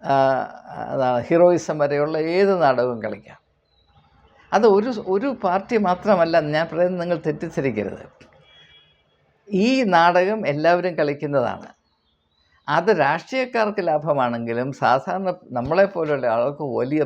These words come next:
ഭീകരമായ നഷ്ടമാണ്, കെടുതിയാണ്, അപകടമാണ്. ഇത് ജനം തിരിച്ചറിയണം. എനിക്ക് പറയാനുള്ളത് ജനങ്ങളോടാണ്. എനിക്ക് രാഷ്ട്രീയ നേതാക്കന്മാരും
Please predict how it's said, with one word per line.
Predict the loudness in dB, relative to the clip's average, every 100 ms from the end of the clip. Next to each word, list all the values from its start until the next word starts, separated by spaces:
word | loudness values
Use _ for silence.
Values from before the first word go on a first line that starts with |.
| -4
ഭീകരമായ | -2 0 2 2 2 2
നഷ്ടമാണ്, | 0 -2 -4 -2 0 2 2 0
കെടുതിയാണ്, | 0 0 0 2 2 2 2
അപകടമാണ്. | 0 0 2 0 -2 -8 -20 -20 -16
ഇത് | -6 -4
ജനം | 2 2 2
തിരിച്ചറിയണം. | 0 0 -2 -2 -2 -4 -6 -14 _ _ -20 _ _ _ _
എനിക്ക് | -4 -2 0 0
പറയാനുള്ളത് | 0 2 0 0 -2
ജനങ്ങളോടാണ്. | 0 -2 0 2 2 0 -2
എനിക്ക് | -4 -6 0
രാഷ്ട്രീയ | 0 0 -4 0
നേതാക്കന്മാരും | 2 2 0 -4 0 0 0